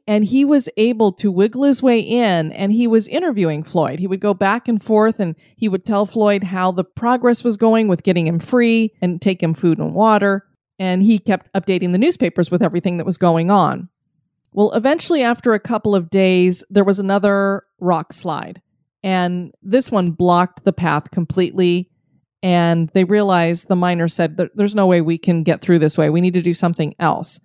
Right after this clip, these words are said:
So the governor of the state of Kentucky said, "Okay, I'm gonna call in the National Guard 'cause we need the big guns to come in here and help us." So the National Guard comes in, and they're digging in from a different way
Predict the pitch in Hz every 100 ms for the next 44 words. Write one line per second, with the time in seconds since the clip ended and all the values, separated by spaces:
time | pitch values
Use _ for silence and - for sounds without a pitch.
0 | _ _ _ 214 202 226 233 269 262 247
1 | - 190 185 - 202 185 - 180 180 175
2 | 185 165 170 160 - 185 185 170 - _
3 | - 214 240 220 202 190 175 160 160 175
4 | 165 156 151 185 175 185 175 165 170 165
5 | 160 160 - 175 160 160 156 151 160 143
6 | - - - - _ _ _ _ _ _
7 | 214 202 214 285 294 254 202 202 - 208
8 | 190 180 175 175 196 277 294 285 226 220
9 | 208 185 165 220 226 240 - 196 180 151
10 | 160